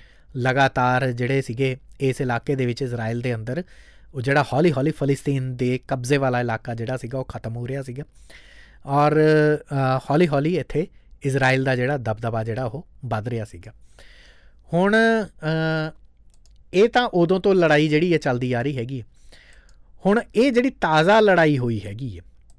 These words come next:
ਜਿਹੜਾ ਇਹ ਸੱਤ ਅਕਤੂਬਰ ਨੂੰ ਅਟੈਕ ਬੋਲਿਆ ਗਿਆ ਹੈਗਾ,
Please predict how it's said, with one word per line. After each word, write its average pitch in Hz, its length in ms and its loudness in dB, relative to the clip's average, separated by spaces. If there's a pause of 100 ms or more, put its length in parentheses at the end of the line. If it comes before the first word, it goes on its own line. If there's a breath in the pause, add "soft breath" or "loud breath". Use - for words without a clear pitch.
(260)
ਜਿਹੜਾ 123 720 0
ਇਹ 113 420 -6
ਸੱਤ - 300 -8
ਅਕਤੂਬਰ 123 360 -4
ਨੂੰ 120 280 -8
ਅਟੈਕ 113 440 -6 (240)
ਬੋਲਿਆ 123 320 0
ਗਿਆ 104 180 -8
ਹੈਗਾ, 98 260 -10